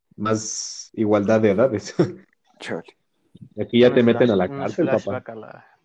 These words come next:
Speaker 3: a la era más
Speaker 1: <laughs>
Speaker 3: icónica de, de la W.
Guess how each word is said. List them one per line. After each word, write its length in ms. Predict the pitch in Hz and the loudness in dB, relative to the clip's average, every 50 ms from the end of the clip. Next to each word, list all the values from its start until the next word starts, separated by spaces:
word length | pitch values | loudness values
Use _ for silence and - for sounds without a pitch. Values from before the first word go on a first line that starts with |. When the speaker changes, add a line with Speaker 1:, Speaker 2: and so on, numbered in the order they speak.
| _ _ _ _ - | _ _ _ _ -10
Speaker 3:
a 100 | - 113 | -8 -8
la 160 | 117 120 123 131 | -6 -6 -8 -8
era 380 | 127 120 117 110 104 107 _ _ _ _ _ _ | -8 -8 -8 -8 -10 -12 _ _ _ _ _ _
más 400 | 135 123 120 120 117 - - 311 | -18 -14 -12 -12 -12 -12 -12 -14
Speaker 1:
<laughs> 120 | 240 - | -14 -12
Speaker 3:
icónica 440 | - - - 120 117 113 - - - | -14 -14 -14 -16 -16 -16 -16 -18 -18
de, 200 | 113 113 113 _ _ _ _ _ - | -18 -20 -20 _ _ _ _ _ -14
de 100 | 117 107 | -14 -12
la 100 | 107 - | -12 -12
W. 220 | 113 110 110 - | -14 -16 -20 -20